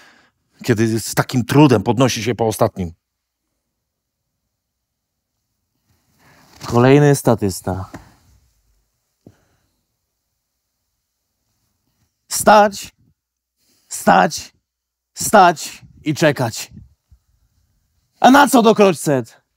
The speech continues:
Speaker 2: Aż utoniemy w tym wychodku? Albo nam kajdany do kości poprzyrastają? Czyn nam jest potrzebny! Na gwałt! Teraz!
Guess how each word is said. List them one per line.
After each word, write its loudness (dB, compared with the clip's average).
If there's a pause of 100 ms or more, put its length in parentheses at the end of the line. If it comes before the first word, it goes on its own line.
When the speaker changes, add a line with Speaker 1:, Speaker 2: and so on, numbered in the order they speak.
(1300)
Speaker 2:
Aż 2
utoniemy 4
w -4
tym 4
wychodku? 2 (720)
Albo 2
nam 4
kajdany 4
do 2
kości 2
poprzyrastają? 2 (1500)
Czyn 4
nam 4
jest 0
potrzebny! 0 (300)
Na 4
gwałt! 4
Teraz! 2